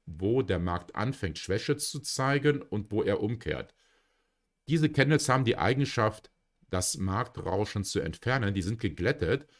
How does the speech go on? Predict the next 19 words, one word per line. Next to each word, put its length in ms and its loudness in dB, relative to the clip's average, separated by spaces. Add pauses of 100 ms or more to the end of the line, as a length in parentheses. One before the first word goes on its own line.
(300)
Das 220 -4
heißt, 260 2
ihr 80 0
dürft 280 2
jetzt 240 -2
einen 240 0
Fehler 360 -2
nicht 220 -10
machen. 300 -12 (640)
Diese 240 -2
Candles, 760 0
ihr 160 -2
dürft 340 2
die 100 -2
nicht 640 2
mit 180 0
den 120 4
normalen 760 4 (360)
Candles 540 2